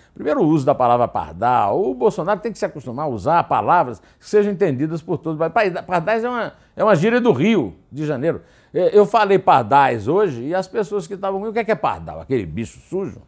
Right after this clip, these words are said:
Não, são, é, é uma coisa limpa. São radares pra impedir mortes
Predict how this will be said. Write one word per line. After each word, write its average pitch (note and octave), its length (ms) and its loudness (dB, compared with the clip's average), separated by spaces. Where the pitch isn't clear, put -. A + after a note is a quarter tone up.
Não, C#3+ 240 -2
são, F#3 300 -2
é, B2 80 2
é C#3+ 160 2
uma D#3 120 2
coisa G3+ 280 0
limpa. D#3+ 280 -4
São D#3 180 -4
radares D3+ 540 2
pra E3 140 -6
impedir B2 420 -6
mortes B2 580 -2